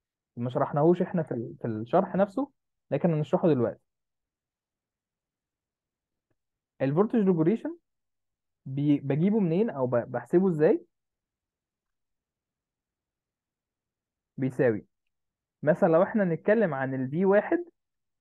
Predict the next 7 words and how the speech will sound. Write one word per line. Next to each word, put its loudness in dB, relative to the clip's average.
فهتبقى 0
ال 2
في 2
واحد 2
reference 2
للسكندري 4
ناقص 4